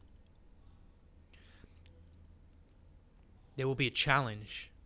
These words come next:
that will be thrust upon them, a boss in, like, in a video game, like I talked about with my,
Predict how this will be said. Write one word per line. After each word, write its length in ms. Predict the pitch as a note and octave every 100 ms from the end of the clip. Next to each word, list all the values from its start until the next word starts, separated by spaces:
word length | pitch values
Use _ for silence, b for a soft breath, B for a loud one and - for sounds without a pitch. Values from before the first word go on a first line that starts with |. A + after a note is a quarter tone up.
| - -
that 100 | C3
will 80 | A#2+
be 120 | A#2+
thrust 360 | - - C3+ -
upon 300 | - C3 A#2
them, 160 | G2+ F2+
a 60 |
boss 420 | A#2 C3+ A2 -
in, 120 | - A#2+
like, 200 | A2+ -
in 80 |
a 40 | A2+
video 280 | A#2+ A2+ A2
game, 220 | G#2+ G#2+
like 140 | G#2
I 60 | A#2
talked 260 | A2+ A#2 A#2+
about 260 | A2 G#2 - - b b b b b - -
with 140 | A#2+ A2+
my, 320 | G#2 G2+